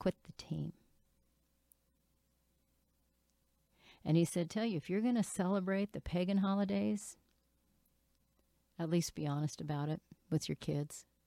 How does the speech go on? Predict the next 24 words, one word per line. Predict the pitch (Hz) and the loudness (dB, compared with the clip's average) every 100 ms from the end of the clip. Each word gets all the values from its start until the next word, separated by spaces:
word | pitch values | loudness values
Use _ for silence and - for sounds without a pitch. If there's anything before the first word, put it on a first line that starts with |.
| _ _ _ _ | _ _ _ _
At | 170 165 | -4 0
least | 170 156 - - | 0 0 -4 -6
tell | 170 151 | -2 0
them | 147 135 | 0 0
the | - | -2
truth. | - 147 - | -4 -6 0
Listen, | 151 143 143 | 0 0 -2
this | 139 139 | -4 -2
is | 151 143 | -2 2
not | 147 147 151 | 4 2 0
really | 151 139 143 | -2 0 0
about | 147 156 147 | -2 -4 -6
Jesus' | - 151 139 143 | -6 -4 -4 -6
birth, | - 147 147 147 | -4 -2 -2 -2
and | 143 | -4
this | 147 - | -4 -4
is | 147 | -6
what | 151 - | -8 -4
really | 151 151 | -2 -2
happened." | 143 143 139 151 147 | 0 0 0 0 0
And | 151 147 - - - - - - - | -2 -6 -12 -20 -20 -20 -20 -20 -14
love | - 165 208 208 | 0 4 4 4
them | 190 175 | 4 6
enough | 160 156 151 190 - - | 6 4 4 2 0 -10